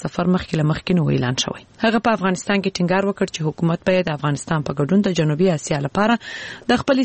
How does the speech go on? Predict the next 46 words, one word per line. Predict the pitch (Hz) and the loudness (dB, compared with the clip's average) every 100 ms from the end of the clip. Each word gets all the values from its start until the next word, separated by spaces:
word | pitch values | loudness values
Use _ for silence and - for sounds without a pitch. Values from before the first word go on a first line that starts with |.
| - | 2
ستراتیژۍ | 214 196 180 202 | 0 2 2 2
د | |
عملي | 190 170 147 - | 2 2 0 -2
کولو | 170 180 151 | 2 2 0
لپاره | - 165 196 175 | -2 0 2 2
له | - | 0
خپله | - 151 - | -2 -2 2
ټولو | 240 180 135 | 2 2 2
زوره | 160 190 - _ _ _ | 2 2 -2 _ _ _
کار | 160 139 135 | -2 0 -2
واخلي. | 135 - 151 - - - - - | -4 -4 -6 -6 -16 -14 -12 -2
په | - | 2
دې | 226 240 | 2 2
کتنه | 240 247 | 2 2
کې | 240 214 | 2 2
د | 190 | 0
افغانستان | 175 160 - 202 196 | 0 -4 0 2 2
ولسمشر | 156 - 180 202 175 | 0 -2 0 2 2
محمد | 139 143 143 | 2 0 -2
اشرف | - 147 151 | -2 -2 2
غني | 175 | 2
هم | 175 185 | 4 4
ویلي | 151 175 196 | 4 4 2
چې | - 208 - - - - | 2 -2 -2 -14 -10 -4
ستراتیژۍ | - 226 233 233 262 233 | 0 2 4 4 4 4
د | 190 165 | 2 2
سیمې | - 226 - | 2 2 2
پر | 156 | -2
وضعیت | 151 160 - 151 | 0 0 0 -4
مثبت | - 147 - | -2 -6 -4
اغیز | - 196 - | -2 -2 0
کړی | 240 233 | 2 4
او | 233 | 4
د | 240 | 4
امریکا | 226 180 170 | 4 4 -2
شریکان | 156 151 147 170 165 | -2 -4 -2 -2 2
هم | 226 233 - - - - | 2 2 -2 -14 -14 -2
باید | 269 262 190 | 2 2 2
د | 175 | -2
خپل | - 190 | 0 0
مسؤلیتونه | 156 - - 151 - 226 240 220 - - - _ | 0 -4 -2 0 2 4 4 2 -8 -20 -20 _
په | 170 160 180 | 0 2 2
رښتیني | - 277 220 160 | 2 4 4 2
ډول | 160 165 | 0 -2
ترسره | 139 - 143 135 | -8 -6 -8 -6
کړي. | - | -8